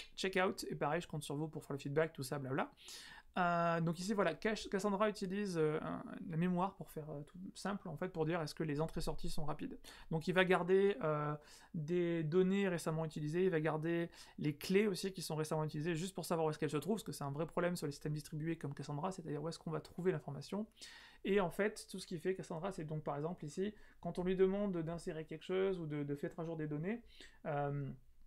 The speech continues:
ou de suppri-, de, donc de supprimer, de sélectionner, et cetera, peu importe les in-, les interactions qu'on a, il va tout de suite prendre un journal d'écriture, comme PostgreSQL qu'on a vu à l'instant,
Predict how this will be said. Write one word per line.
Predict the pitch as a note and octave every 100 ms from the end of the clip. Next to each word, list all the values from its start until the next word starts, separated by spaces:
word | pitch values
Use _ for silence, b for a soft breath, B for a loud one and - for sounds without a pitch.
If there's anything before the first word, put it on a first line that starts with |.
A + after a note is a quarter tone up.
| - - _ - _ - -
ou | E3+ D#3+
de | D3 C#3+
suppri-, | - F3 - F3+
de, | D#3
donc | D3+ D3+
de | C#3
supprimer, | - - E3+ E3+ F3+ F3+ F3
de | D3+ C#3+
sélectionner, | - E3 D#3+ D#3+ D#3+
et |
cetera, | D#3 D#3 F3+
peu | F#3
importe | A3+ A#3 A3
les | E3
in-, | F3+
les | E3
interactions | E3+ F3 D#3 E3
qu'on | D#3
a, | D#3 A#3 B B B B B
il | G#3
va | F#3+
tout | F#3+ C4
de |
suite | - B3+
prendre | - F#3+ F#3
un |
journal | F#3 F#3+ F3+
d'écriture, | E3 D#3 D#3 A3+ A3
comme | E3+ D#3
PostgreSQL | D3+ D3 C#3 E3+ G3+
qu'on | F#3
a | C#3+
vu | C#3+
à |
l'instant, | C#3 - F#3+ A3